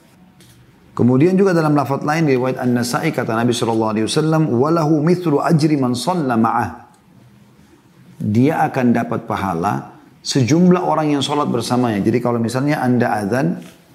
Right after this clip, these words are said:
di masjid dekat rumah Anda misalnya, mungkin sekali, dua kali, eh, suara Anda kurang bagus atau Anda mungkin praktik dulu di rumah, dengarkan muadzin-muadzin yang bagus.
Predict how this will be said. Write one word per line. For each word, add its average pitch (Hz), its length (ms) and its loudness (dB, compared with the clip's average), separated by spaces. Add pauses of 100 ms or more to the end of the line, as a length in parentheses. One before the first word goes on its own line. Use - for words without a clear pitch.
(140)
di - 160 -6
masjid 120 320 -2
dekat 107 240 -2
rumah 104 240 -2
Anda 95 240 -2
misalnya, 87 340 -12 (2250)
mungkin 170 480 0
sekali, 139 400 -2
dua 120 240 0
kali, 120 320 -2 (1120)
eh, 101 400 -8 (1160)
suara 110 320 -4
Anda 113 240 0
kurang 104 320 -2
bagus 104 400 -2
atau 95 160 -8
Anda 110 160 -4
mungkin 107 320 -6
praktik - 400 -8
dulu 104 160 -2
di 101 80 -2
rumah, 101 640 -2 (320)
dengarkan 107 720 -4 (560)
muadzin-muadzin 98 720 -2
yang 98 160 0
bagus. 98 560 -4